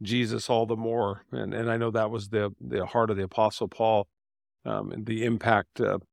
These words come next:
you know, that Jesus had upon his life. And the same thing is true for us. And so, like I said, uh, every single revival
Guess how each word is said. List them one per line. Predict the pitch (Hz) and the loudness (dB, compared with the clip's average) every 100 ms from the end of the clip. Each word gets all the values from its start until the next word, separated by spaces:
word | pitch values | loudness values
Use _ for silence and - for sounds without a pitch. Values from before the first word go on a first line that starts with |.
| _ | _
you | 131 | -2
know, | 107 95 | 0 2
that | 95 92 - _ _ _ _ - | 2 0 -2 _ _ _ _ -14
Jesus | 101 127 131 117 113 | -4 0 0 0 0
had | 123 113 | 4 4
upon | 95 - 110 | 4 0 2
his | 101 98 | 0 0
life. | 104 107 104 - _ _ _ | 2 4 2 -4 _ _ _
And | - 107 98 92 95 98 - | -6 -2 0 -2 -4 -8 -8
the | 113 98 | -6 -4
same | - 117 107 | 0 -2 0
thing | 113 101 | 0 0
is | 98 | -4
true | - - 104 | -6 -2 -2
for | 92 85 95 | 0 2 4
us. | 104 104 - | 4 4 -6
And | 90 | -6
so, | - 120 104 - _ _ - | 0 0 0 -4 _ _ -8
like | 117 | -2
I | 110 | -2
said, | - 123 98 - _ | 2 2 2 -8 _
uh, | 127 120 - - - _ _ | 0 0 -2 -8 -16 _ _
every | 135 135 143 135 117 _ _ | 4 4 2 2 -2 _ _
single | - - - 139 120 123 120 110 | -8 -2 2 2 4 2 2 -2
revival | - 113 98 107 117 120 107 95 95 | -4 -4 2 4 4 4 0 -2 -4